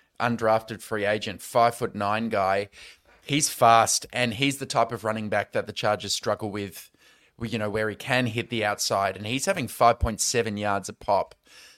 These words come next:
So, yeah, there's a lot of guys to look out for on at least the offensive side of the ball. On the defense, th-, they're this weird story of kind of incremental improvement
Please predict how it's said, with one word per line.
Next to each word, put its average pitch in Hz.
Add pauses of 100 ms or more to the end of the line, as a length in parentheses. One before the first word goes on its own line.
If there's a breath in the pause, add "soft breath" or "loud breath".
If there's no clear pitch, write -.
So, 113 (1160 soft breath)
yeah, 123
there's 117
a 131
lot 143
of 117 (300)
guys 117
to -
look 117
out 110
for 107
on 104
at 101
least 117
the 107
offensive 113
side 101
of 101
the 101
ball. 101 (400 soft breath)
On 190
the 208
defense, 135
th-, 117
they're 135
this 139
weird 123
story 113
of 104
kind 104
of 101
incremental 107
improvement 101